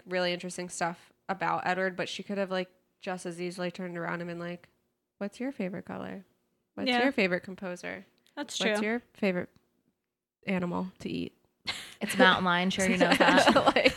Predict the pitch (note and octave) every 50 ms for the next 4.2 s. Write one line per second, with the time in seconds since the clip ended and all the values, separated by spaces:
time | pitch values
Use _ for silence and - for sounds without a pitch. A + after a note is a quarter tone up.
0 | C#4+ C4 - - B3 A3+ - - B3 B3 A#3+ B3 G#3+ - G#3 A3 A3 A#3+ A#3+ -
1 | A#3+ - B3 B3 A#3 - D#4 A#3 G#3+ G3+ G3 F#3+ F#3 F3+ F3 E3+ E3+ G#4+ G4 F#3+
2 | - - B3 C4 - - - - - - F4+ E4+ D#4 D4 C#4 C#4 - - - -
3 | _ _ _ _ _ _ _ _ _ _ _ - B3 B3 B3+ B3 B3 B3 A#3+ A#3+
4 | A#3+ A#3+ A#3+ A#3